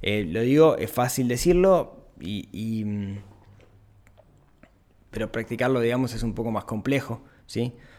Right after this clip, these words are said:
Ahora les doy algún tip ahí al, al respecto. Y por último,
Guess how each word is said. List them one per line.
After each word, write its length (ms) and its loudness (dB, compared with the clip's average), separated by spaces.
Ahora 240 2
les 160 -2
doy 100 0
algún 220 0
tip 180 -6
ahí 200 -4
al, 200 -6
al 140 -6
respecto. 460 -14
Y 120 6
por 220 12
último, 540 4